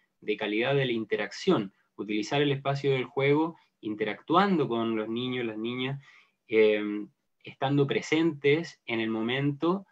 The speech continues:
poniendo atención nosotros a cuáles son sus señales, eh,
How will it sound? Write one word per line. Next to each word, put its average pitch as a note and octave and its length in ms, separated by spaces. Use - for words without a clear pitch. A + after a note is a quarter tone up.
poniendo C#3 420
atención C3+ 760
nosotros B2 460
a A2+ 100
cuáles C#3 280
son C3+ 180
sus B2+ 200
señales, C3 760
eh, G2+ 640